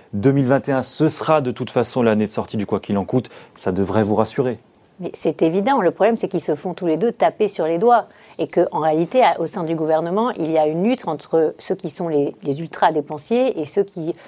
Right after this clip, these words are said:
Speaker 1: Non,
Speaker 2: voient,
Speaker 1: mais ils ne sont
Speaker 2: voient
Speaker 1: pas
Speaker 2: bien.
Speaker 1: si irresponsables que vous l'écrivez finalement dans, dans le bouquin, puisque on a quand même le sentiment aujourd'hui qu'ils ont pris conscience de cette, euh,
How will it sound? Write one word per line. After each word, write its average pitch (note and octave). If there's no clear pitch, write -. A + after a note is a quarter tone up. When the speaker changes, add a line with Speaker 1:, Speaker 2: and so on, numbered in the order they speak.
Speaker 1:
Non, D3+
Speaker 2:
voient, F#3+
Speaker 1:
mais D#3+
ils D3
ne C#3+
sont -
Speaker 2:
voient G3+
Speaker 1:
pas C#3
Speaker 2:
bien. G#3+
Speaker 1:
si F3+
irresponsables C3+
que B2
vous A#2+
l'écrivez A2+
finalement A2
dans, G#2+
dans G#2
le A2+
bouquin, D3+
puisque A2+
on G#2
a B2
quand A#2+
même A2+
le G#2
sentiment G#2+
aujourd'hui G2
qu'ils G#2+
ont G#2
pris -
conscience C#3+
de G#2
cette, -
euh, G2